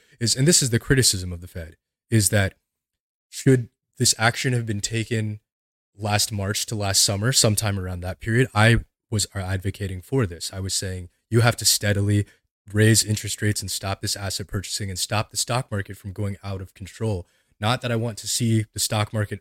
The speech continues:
fail in my own country, of course, but w-,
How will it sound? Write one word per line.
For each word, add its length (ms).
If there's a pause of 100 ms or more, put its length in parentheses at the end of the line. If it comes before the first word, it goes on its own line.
fail 300
in 80
my 120
own 160
country, 500
of 160
course, 420 (320)
but 400 (640)
w-, 100